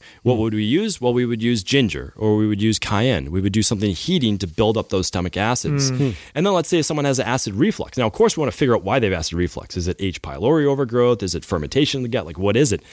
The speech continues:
Speaker 1: Lower esophageal sphincter not closing? Like, what, what is it? 'Cause we can fix it. I mean, I'm telling people that there is literally an answer for everything.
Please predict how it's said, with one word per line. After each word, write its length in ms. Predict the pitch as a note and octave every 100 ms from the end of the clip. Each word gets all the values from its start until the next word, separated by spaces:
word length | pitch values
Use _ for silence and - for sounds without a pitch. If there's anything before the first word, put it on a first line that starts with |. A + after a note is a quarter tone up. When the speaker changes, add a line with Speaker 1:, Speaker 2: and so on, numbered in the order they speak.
| - - -
Speaker 1:
Lower 220 | G#2+ G2
esophageal 500 | - - E2 G#2 F#2
sphincter 400 | - F3+ E3+ D3+
not 160 | C#3+ B2+
closing? 420 | - C#3+ C#3+ C#3
Like, 140 | G#2+ G2+
what, 260 | A2+ B2
what 180 | A#2+ B2+
is 140 | D3 G#2
it? 100 | -
'Cause 120 | A#2
we 60 | G#3+
can 80 | B3+
fix 240 | - -
it. 80 | -
I 20 |
mean, 100 | C3
I'm 80 | B2+
telling 240 | - G3
people 220 | D#3+ C3 G#2+
that 200 | G2+ - - - _
there 160 | B2+
is 120 | D#3 A2
literally 460 | A#2 C#3 D#3+ D3+
an 80 | B2+
answer 260 | A2 G2 F#2+
for 180 | E2+
everything. 500 | E2+ E2 D2+ - -